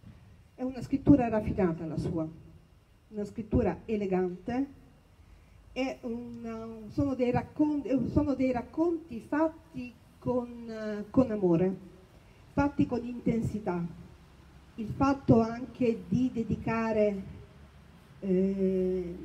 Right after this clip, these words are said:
una piccola parte poetica alla descrizione delle tre sorelle vuole indicare, eh, il fatto che egli stesso vuole come sublimare la presenza delle sorelle, darle una dimensione proprio poetica,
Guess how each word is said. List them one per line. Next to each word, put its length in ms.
una 120
piccola 460
parte 380
poetica 880
alla 240
descrizione 800
delle 260
tre 160
sorelle 840
vuole 280
indicare, 840
eh, 200
il 240
fatto 640
che 280
egli 320
stesso 840
vuole 380
come 380
sublimare 760
la 120
presenza 520
delle 220
sorelle, 380
darle 180
una 160
dimensione 520
proprio 360
poetica, 640